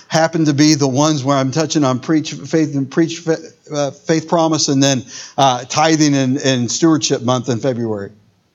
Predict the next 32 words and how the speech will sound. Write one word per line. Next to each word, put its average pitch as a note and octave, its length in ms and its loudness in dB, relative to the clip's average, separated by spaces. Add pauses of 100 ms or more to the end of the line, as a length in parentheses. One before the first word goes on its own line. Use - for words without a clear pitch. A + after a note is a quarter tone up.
(600)
I D#3 120 2
don't F#3+ 160 0
like E3 280 0
it. G#2+ 120 -10 (180)
I D3 120 2
don't, F3 260 2
I D#3 80 4
don't F#3 100 2
even F3 200 2
like F3 260 0
preaching F#3+ 340 0
the, F3 140 2
the E3+ 180 -4
message, D#3+ 560 -2
but D#3 140 2
it's D3+ 220 -4
Bible, C#3+ 580 0
and C3 120 -2
we C#3+ 100 2
have D#3+ 240 0
to F3 120 -4
understand E3 600 0
it. - 100 0
We C#3 140 -2
have E3 220 0
to E3+ 80 0
know D#3+ 360 4
it. C3 100 -4
We C#3+ 120 0
have E3 180 2
to F3 80 2
know E3 300 2